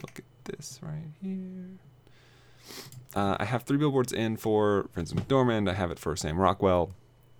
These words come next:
Uh, I have it for screenplay, and I have it for best scene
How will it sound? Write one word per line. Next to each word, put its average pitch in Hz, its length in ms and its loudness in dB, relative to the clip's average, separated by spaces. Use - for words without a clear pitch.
Uh, 82 160 -2
I - 80 -4
have 95 140 -2
it 90 80 -6
for 98 100 -4
screenplay, 107 640 0
and 95 100 -4
I 95 40 0
have 98 120 -4
it - 100 -6
for 180 160 -4
best - 360 -4
scene 123 500 0